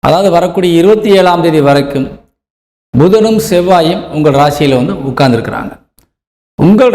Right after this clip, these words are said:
ராசிநாதன் பத்தாம் தேதி வரைக்கும் லாபஸ்தானத்துல இருக்கிறார். அதுக்கு பின்னாடி வந்து விரயஸ்தானத்துல வந்து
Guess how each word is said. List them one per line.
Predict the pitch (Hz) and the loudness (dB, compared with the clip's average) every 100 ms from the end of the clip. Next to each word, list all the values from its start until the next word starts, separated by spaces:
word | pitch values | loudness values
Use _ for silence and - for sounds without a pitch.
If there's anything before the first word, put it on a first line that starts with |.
| 180 | 2
ராசிநாதன் | 165 165 147 127 123 - - _ _ _ _ _ _ _ | 0 -2 -2 -4 -6 -12 -18 _ _ _ _ _ _ _
பத்தாம் | 139 - 214 208 190 | -4 0 0 2 2
தேதி | 165 151 | 2 2
வரைக்கும் | 147 - 165 143 | 0 -2 0 0
லாபஸ்தானத்துல | 156 165 - 139 131 123 110 | 0 -2 -2 -6 -6 -8 -10
இருக்கிறார். | - 113 - _ _ _ _ _ - | -14 -16 -18 _ _ _ _ _ -2
அதுக்கு | 151 175 - | 0 0 -2
பின்னாடி | 160 135 143 | -2 0 2
வந்து | 151 160 | 0 0
விரயஸ்தானத்துல | 143 160 156 147 139 143 127 | 2 0 0 -2 -2 0 -2
வந்து | 156 | 0